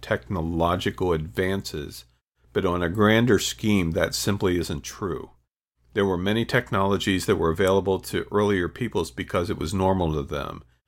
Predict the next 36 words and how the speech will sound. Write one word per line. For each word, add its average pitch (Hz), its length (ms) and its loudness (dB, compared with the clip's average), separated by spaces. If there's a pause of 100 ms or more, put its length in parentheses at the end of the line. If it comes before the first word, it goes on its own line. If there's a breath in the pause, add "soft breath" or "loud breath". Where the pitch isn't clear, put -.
(140)
Yes, 104 340 0
in 104 120 2
a 92 40 0
sense, 95 400 0
you 104 60 -4
could 95 220 -4
say 92 240 4
it 90 80 4
was - 160 -4
from 85 380 -4
aliens, 87 760 2 (580)
but 98 200 0
to 104 100 -2
the 92 140 0
earlier 113 460 6
people, 87 500 0
it 95 80 2
was 87 220 -2
their 80 140 2
normal. 95 600 -4 (500)
People - 280 -6
today 101 380 4
have 98 180 2
skewed 98 300 0
ideas 90 480 2
of 82 140 0
aliens 85 680 0 (220)
and, 85 400 -6 (100)
that 92 220 0
have 95 180 -4
been 85 220 -2
hyped 98 400 -4
by 87 160 0
media 85 400 0
and 71 80 -2
Hollywood. 85 640 -2